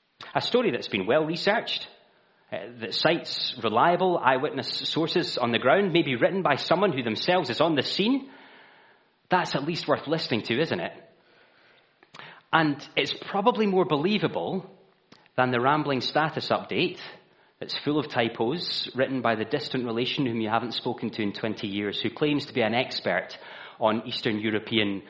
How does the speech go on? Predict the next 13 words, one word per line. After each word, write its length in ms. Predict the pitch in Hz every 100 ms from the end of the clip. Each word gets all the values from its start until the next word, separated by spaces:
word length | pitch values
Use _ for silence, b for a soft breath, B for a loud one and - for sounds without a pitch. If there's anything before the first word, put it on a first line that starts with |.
| B -
uh, 180 | 90
election 420 | 110 123 - 123 107
processes. 920 | 123 110 113 90 - 78 - - - - _ _ _ _ _ _ _
Sure, 200 | - -
you 120 | 110 104
love 180 | 151
your, 120 | 120 110
your 260 | 107 101
second 320 | - 117 -
cousin 320 | 107 113 110 104
twice 360 | - 113 -
removed, 320 | 110 123 165 -
but 220 | 107